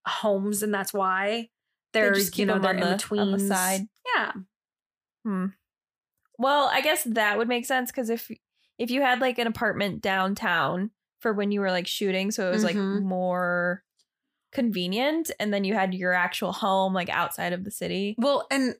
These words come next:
Speaker 1: no offense to celebrities, but they love redoing everything. So maybe, like, even something as simple as, like, "I'm getting a new fridge put in tomorrow. I'm just gonna not stay at the house. I don't
Speaker 2: Yeah.
Speaker 1: wanna deal with all those people. I'll just let my security guards deal with it." There's so many reasons
Speaker 2: That's true.
Speaker 1: that they might have multiple places.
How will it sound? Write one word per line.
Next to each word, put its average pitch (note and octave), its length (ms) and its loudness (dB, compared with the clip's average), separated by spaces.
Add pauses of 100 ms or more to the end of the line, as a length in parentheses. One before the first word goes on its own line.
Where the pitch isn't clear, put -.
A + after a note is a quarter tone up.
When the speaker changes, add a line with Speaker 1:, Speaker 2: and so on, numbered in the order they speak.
(100)
Speaker 1:
no A#3+ 260 2
offense B3+ 280 0
to A3+ 60 0
celebrities, A#3+ 420 2
but G3+ 100 0
they A3 100 4
love G#3+ 220 2
redoing G3 480 0
everything. A#3+ 320 0
So A#3+ 100 0
maybe, G#3 280 2
like, G#3 280 2 (200)
even B3 260 0
something D4+ 260 0
as B3+ 80 2
simple A3+ 220 2
as, A3 80 0
like, G#3+ 240 0
"I'm A3 120 2
getting G#3+ 200 2
a G#3 60 2
new F#3 140 0
fridge F#3+ 360 -2
put A#3 140 -2
in A3+ 100 2
tomorrow. B3 400 2 (320)
I'm A#3+ 160 0
just - 220 0
gonna G#3 180 2
not F#3+ 300 0
stay G3 160 0
at G3 80 -6
the F#3+ 60 -2
house. G3+ 260 0
I A#3 80 4
don't D4+ 120 4
Speaker 2:
Yeah. D4 80 2
Speaker 1:
wanna G#3+ 140 0
deal F#3 240 0
with F#3 120 0
all F#3 120 2
those G#3+ 180 2
people. G3+ 460 -2 (260)
I'll G3+ 80 0
just F#3 120 0
let G3+ 100 0
my F#3 80 -6
security C4 420 0
guards C4 260 2
deal C4 100 0
with C4 80 0
it." - 100 -6
There's C#4+ 280 -2
so B3+ 140 2
many A3+ 180 0
reasons F#3+ 420 0
Speaker 2:
That's C#4 300 2
true. E3+ 280 0
Speaker 1:
that G#3+ 160 2
they G#3+ 80 2
might G3 220 0
have F#3 160 -2
multiple F#3+ 300 -4
places. G#3 380 -4